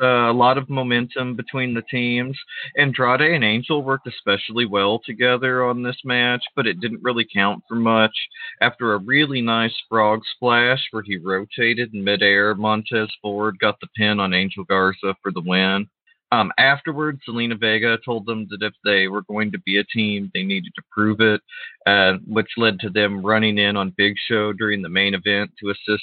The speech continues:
Randy Orton, but then very quickly being run back into the back by the Viking Raiders. And that was kind of it this week for Angel and Andrade, and it felt pretty stale and felt like they're just gonna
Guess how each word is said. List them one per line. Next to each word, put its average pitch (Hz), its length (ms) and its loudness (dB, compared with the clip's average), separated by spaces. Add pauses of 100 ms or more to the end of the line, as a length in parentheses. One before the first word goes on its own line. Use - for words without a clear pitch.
(100)
Randy 98 380 0
Orton, 104 500 0
but 101 160 -6
then 101 300 0
very 98 300 4
quickly 104 340 -2
being 95 340 -2
run 95 300 0
back 95 320 2
into 101 300 -4
the - 60 -10
back 90 400 0 (140)
by 95 180 2
the 85 140 -6
Viking 92 400 0
Raiders. 95 560 -2 (440)
And 107 380 2
that 107 200 0
was 127 180 -8
kind 120 240 -2
of 117 120 -4
it 143 280 -2
this 104 240 -6 (120)
week 92 320 -6 (120)
for 98 140 0
Angel 101 400 2
and 98 100 0
Andrade, 95 840 2
and 90 400 -2
it 107 140 0 (120)
felt 104 340 2 (360)
pretty 113 320 -2
stale 113 540 2
and 95 180 -6
felt 107 180 0
like 98 280 0
they're 104 100 -2
just 98 300 -8
gonna 92 340 -2